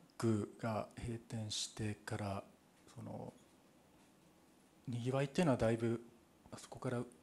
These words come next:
なくなって、ちょっと活力が、えー、まあ、ちょっと落ちてるような状況があって、えー、再びそこ、ちょっと中心を、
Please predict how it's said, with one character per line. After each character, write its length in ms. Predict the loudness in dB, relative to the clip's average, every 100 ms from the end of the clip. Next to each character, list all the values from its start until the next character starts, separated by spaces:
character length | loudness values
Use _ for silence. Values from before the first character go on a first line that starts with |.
| -20 -20 -20 -20 -20 -10
な 160 | -6 -4
く 100 | 0
な 100 | -2
っ 40 | -2 -14 -2
て、 280 | 2 2 -2 -10 -20 -20 -14
ち 80 | -12
ょ 20 |
っ 20 |
と 80 | -6
活 220 | -6 -2
力 200 | -4 -2
が、 220 | 0 -2 -2 -10 -20 -20 -20 -20 -18
え 460 | -14 -14 -14 -16 -18 -20 -20 -20 -20 -20 -20 -20 -20 -20 -14
ー、 40 | -10
ま 60 | -10
あ、 40 |
ち 920 | -12 -18 -20 -20 -20 -20 -20 -16 -14
ょ 20 |
っ 40 | -8
と 200 | -8 -8 -14 -20 -20 -20 -6
落 200 | -2 0
ち 40 | 2
て 80 |
る 60 | 2
よ 80 | 0
う 20 |
な 80 | -2
状 220 | -4 -4 -8 -6
況 160 | -2
が 140 | -2 -6 -12 -20 -8
あ 80 | -6
っ 60 | -6 -10 -6
て、 280 | 0 0 0 -6 -20 -20 -14
え 160 | -10 -8
ー、 240 | -4 -2
再 100 | 2
び 140 | 2 0
そ 140 | -2
こ、 260 | -2 -2 -4 -6 -16
ち 80 | -12
ょ 0 |
っ 40 | -8
と 60 |
中 200 | -2 0
心 320 | 2 2 4 4
を、 220 | 4